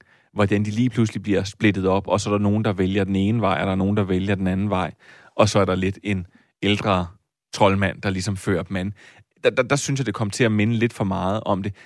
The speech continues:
Det var ikke det, jeg havde det største problem med. Det, der faktisk er mit allerstørste problem med det her, for jeg endte jo faktisk med alligevel at være ret optaget af den her, og være sådan et, "Er der ikke flere afsnit endnu?"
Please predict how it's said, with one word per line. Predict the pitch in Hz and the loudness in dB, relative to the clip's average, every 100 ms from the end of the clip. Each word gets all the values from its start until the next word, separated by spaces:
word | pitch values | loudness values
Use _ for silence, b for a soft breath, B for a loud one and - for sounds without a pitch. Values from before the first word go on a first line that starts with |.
| b - | b -4
Det | 123 | 2
var | 123 | 2
ikke | 131 | 2
det, | |
jeg | 123 | 0
havde | 107 | 0
det | 101 | -4
største | - 123 127 - | -2 0 0 -4
problem | - 107 98 | -4 -2 0
med. | 98 | 0
Det, | 131 | 0
der | 135 | 0
faktisk | - 123 131 - | 2 2 2 -2
er | |
mit | 120 123 _ _ _ _ _ | -2 -4 _ _ _ _ _
allerstørste | 147 127 107 117 120 | 2 2 0 0 0
problem | - 95 117 107 | -2 0 2 2
med | |
det | 110 | 0
her, | 107 | -2
for | 117 | 0
jeg | 110 - | -2 0
endte | 120 165 | 2 2
jo | 131 | 0
faktisk | - 127 123 113 | 0 -2 -2 0
med | 127 143 _ _ _ _ _ _ _ _ _ _ | 0 0 _ _ _ _ _ _ _ _ _ _
alligevel | 117 135 143 117 | 2 4 2 4
at | |
være | 104 | 4
ret | 90 107 | 0 -2
optaget | - 120 - 92 | 0 -2 -2 -4
af | 92 | -2
den | 101 | -4
her, | 101 101 - _ _ - | -2 -4 -8 _ _ 0
og | 101 | 4
være | 107 | 4
sådan | 107 107 | 2 -2
et, | - - - | -4 -8 0
"Er | |
der | 107 | 0
ikke | 135 | 2
flere | 143 135 | 2 2
afsnit | 117 147 107 101 | 2 -2 -4 -2
endnu?" | 110 | -2